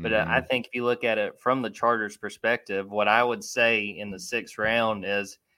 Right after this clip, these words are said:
Speaker 1: "Hey, let's take a chance on this guy. He's versatile, like we were just talking about. If we get in a pinch, we can play him at right tackle. But if not, we got a very good interior guy that," again, when you're drafting on day three, you're kinda looking just for value.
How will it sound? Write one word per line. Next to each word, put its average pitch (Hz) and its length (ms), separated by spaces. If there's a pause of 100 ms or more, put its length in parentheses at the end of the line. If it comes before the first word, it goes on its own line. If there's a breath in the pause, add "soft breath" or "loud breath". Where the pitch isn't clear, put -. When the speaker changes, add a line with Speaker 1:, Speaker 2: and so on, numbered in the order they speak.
(180)
Speaker 1:
"Hey, 123 400
let's 135 180
take 233 180
a 220 60
chance 185 360
on 180 120
this 170 160
guy. 151 480 (200)
He's 107 340
versatile, 135 680
like 127 140
we 123 100
were 117 120
just 117 240
talking 117 260
about. 107 240
If 104 160
we 113 80
get 131 200
in 123 120
a 92 60
pinch, 127 680 (180)
we 117 100
can 107 180
play 123 260
him 117 260
at 120 120
right 107 280
tackle. 117 360
But 110 280
if 113 180
not, 120 280
we 110 100
got 107 180
a 104 60
very 107 320
good 113 280
interior 107 500
guy 107 340
that," 104 200 (340)
again, 107 540 (100)
when 113 160
you're 170 100
drafting 151 540
on 117 180
day 123 220
three, 120 400
you're 104 160
kinda 120 320
looking 104 360
just 104 200
for 95 160
value. 92 460